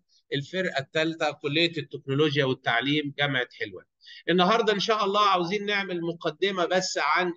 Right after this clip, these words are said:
المادة، مقدمة بداية عن برنامج ماتلاب. يعني هو برنامج ماتلاب يعتبر بصراحة يعني برنامج قوي جدا، يعني برنامج، آه، إمكانياته فوق الخيال. طبعا إحنا بإذن الله في الكورس بتاعنا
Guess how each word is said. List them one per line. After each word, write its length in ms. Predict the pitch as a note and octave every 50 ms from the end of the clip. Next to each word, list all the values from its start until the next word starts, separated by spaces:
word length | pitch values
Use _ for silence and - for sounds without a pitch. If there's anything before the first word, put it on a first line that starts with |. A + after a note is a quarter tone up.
| D3+ D3+
المادة، 680 | D3 D3 D3+ E3+ F#3 F#3 F#3 F#3 F#3 F#3 F3 F3+ - _ _ _ _ _
مقدمة 560 | - D#3+ D#3 - F3+ E3 D#3+ F#3+ A3 A3 G3+ F#3
بداية 440 | F3 F3 D#3+ E3+ E3+ F#3 G3+ F#3+ G3
عن 380 | F#3 E3 D#3 D3 D#3+ F3+ F#3 E3+
برنامج 420 | D3+ E3 D#3 E3 F3+ F3+ F3 E3 - -
ماتلاب. 520 | D#3+ F3+ F3+ - - F3 F3 F3+ F3+ F3 F3 _ _ _ _ _ _ _ -
يعني 420 | D3+ D#3 D3+ D#3+ E3 D#3+ D#3+ E3
هو 140 | F#3+ G3+ G3+
برنامج 400 | F3 F#3 F3+ G3+ G3+ G3+ F#3+ F3
ماتلاب 460 | F3+ F#3 F#3 F#3 F#3 F#3+ F#3+ F#3+ F3+
يعتبر 500 | F3+ E3 D#3+ D#3 - F#3 F3+ F#3 F3+ E3+
بصراحة 760 | D#3+ D#3+ D3 - E3 D#3+ E3+ F#3 F#3 F#3 - F3 E3+ E3+ E3+ - _ _ _ _
يعني 280 | - D3 D3+ D3 D#3 D#3+
برنامج 460 | D3+ D#3+ D3+ D#3+ F3 F#3 F#3+ F#3+ F3+ F#3 - -
قوي 260 | - G3 G3 F#3+ F3 D#3+
جدا، 460 | G3 G3 E3 D3 C#3 C#3 A#2+ A2 G2+ - _ _ _ -
يعني 300 | C#3 C#3 C3 C#3+ C#3+ C#3
برنامج، 520 | C#3 D3 C#3+ D3+ D#3+ F3 F#3 F#3 F3+ F3 F3 F3 - - -
آه، 160 | C#3+ C3+ C3+ - D3+
إمكانياته 800 | C#3+ C#3+ D3 - D#3 D3 D3+ D#3 E3 F#3 F#3 F#3 F#3 F#3 F#3 F3+ F#3+ - - - -
فوق 140 | F#3+ G#3 G3+
الخيال. 540 | F#3+ E3+ - - E3 D3 C#3 C3+ A#2+ - - _ _ _ _ _ _ _ _ _ - C#3+ C#3+
طبعا 260 | G#3 A3 A3+ A3+ G#3+ G#3+ A3+
إحنا 220 | A#3 G#3+ A3 A3+ G#3+
بإذن 320 | F#3+ A3+ A3+ A3 G3+ G3+
الله 180 | G#3 G3+ A3 A3+
في 140 | A3 - G3+
الكورس 400 | F#3 - - A3+ G#3 G#3 - G3+
بتاعنا 580 | F3 _ - A3 A3 G#3+ G#3+ G#3+ G#3+ G#3+ G#3